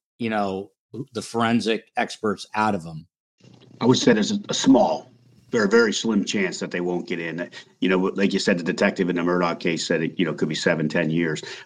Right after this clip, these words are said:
Speaker 2: I mean, I've used Gray Key, or there's another company called Celebrate Premium does a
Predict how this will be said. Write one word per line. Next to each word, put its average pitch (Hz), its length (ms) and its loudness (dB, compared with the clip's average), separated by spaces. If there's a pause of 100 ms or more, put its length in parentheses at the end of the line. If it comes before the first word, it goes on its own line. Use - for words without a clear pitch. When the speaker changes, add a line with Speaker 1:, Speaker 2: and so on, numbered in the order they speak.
Speaker 2:
I - 40 2
mean, - 260 0 (1400)
I've 95 140 4
used 98 200 4
Gray 95 160 4
Key, 87 260 0
or 80 240 0 (120)
there's 98 160 0
another 87 240 0
company 85 320 0
called 85 180 -2
Celebrate 85 440 2
Premium 87 380 2
does 80 220 0
a 80 80 -4